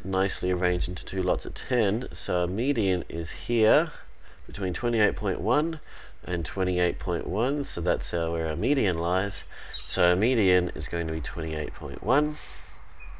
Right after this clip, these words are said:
Our first quartile is the median of the lower half, so we're going to want halfway bet-, on the lower half, which is here, between twenty-seven point five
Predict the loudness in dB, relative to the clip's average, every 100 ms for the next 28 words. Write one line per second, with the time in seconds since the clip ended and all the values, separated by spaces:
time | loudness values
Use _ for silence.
0 | -8 -10 -8 -8 -8 -8 -10 -10 -10 4
1 | 8 10 10 8 4 4 6 6 4 4
2 | 4 6 6 6 4 0 -2 0 0 2
3 | 2 0 0 -2 -2 0 4 6 6 4
4 | 2 2 -2 -6 -2 0 0 -2 -4 -4
5 | -6 -6 -8 -4 -2 -2 -2 0 2 2
6 | -2 -4 -6 -8 -10 -10 -10 -10 -6 -4
7 | -2 -2 2 4 2 0 -2 -2 -4 -4
8 | -6 -6 -6 0 4 4 2 -6 -8 -8
9 | -8 -6 -4 -2 0 -2 -2 -2 -2 -2
10 | -2 -2 -4 -4 -6 -6 -4 2 6 6
11 | 4 2 -4